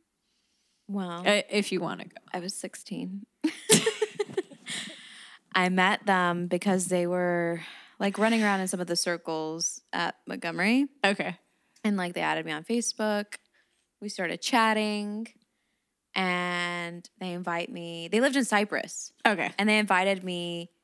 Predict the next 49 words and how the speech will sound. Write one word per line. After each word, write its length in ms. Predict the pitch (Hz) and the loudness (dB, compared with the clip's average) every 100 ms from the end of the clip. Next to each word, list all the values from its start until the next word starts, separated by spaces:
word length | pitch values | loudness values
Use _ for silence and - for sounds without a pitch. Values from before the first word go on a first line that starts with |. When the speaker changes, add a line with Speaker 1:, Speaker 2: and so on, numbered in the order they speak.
| _ _ _ - | _ _ _ -14
Speaker 1:
to, 680 | - 202 170 165 160 160 170 | -6 -2 -2 -2 -2 -2 -2
like, 240 | 165 160 | 0 -2
drive 220 | - 175 165 | -2 -2 0
down 160 | 160 | -2
there 120 | 160 | -4
and, 100 | 160 | -6
like, 160 | 156 165 | -6 -8
hang 180 | - 180 | -6 -4
out 160 | 90 | -6
with 120 | - - | -6 -10
them 140 | - | -8
or 80 | 185 | -4
whatever. 400 | 175 55 - - | -4 -6 -6 -4
I 40 | - | 0
had 180 | 285 294 | 2 2
no 80 | 196 | 2
idea 200 | 170 156 | 2 0
that 140 | 147 | -2
this 120 | 143 | -8
person 240 | - 143 135 | -10 -8 -6
was 100 | 151 | -6
a 60 | |
Mormon. 440 | 135 139 151 175 208 _ _ _ _ - | -4 -2 -2 0 -2 _ _ _ _ 2
I 80 | - | 4
didn't 120 | 339 | 6
even 100 | 392 | 6
know 80 | 294 | 6
what 80 | 262 | 6
Mormonism, 560 | 226 220 202 180 175 160 | 4 4 2 0 0 0
like, 260 | 160 143 | 0 2
really 160 | 190 180 | 2 2
was 500 | 156 160 254 262 - | 4 6 6 6 4
then. 240 | 131 - 180 | 4 2 6
And 80 | |
I, 40 | 220 | 6
honestly, 340 | 247 320 453 453 | 8 6 4 4
I 100 | 294 | 4
still 280 | - - 285 | 2 0 2
don't. 280 | 233 165 - 214 | 4 2 -2 -12
So 360 | - 185 170 156 - _ - | -2 2 4 2 -4 _ -6
Speaker 2:
<laughs> 300 | - _ - | -6 _ -2
Speaker 1:
please 220 | 240 240 | 4 4
forgive 340 | - 247 220 214 | 2 0 0 4
me 360 | - 220 381 370 330 294 - | 6 8 6 4 0 -6 -4
if 80 | - | 2
any 180 | 196 208 | 4 4
of 60 | |
this 220 | 202 214 | 4 0
c-, 80 | - | -4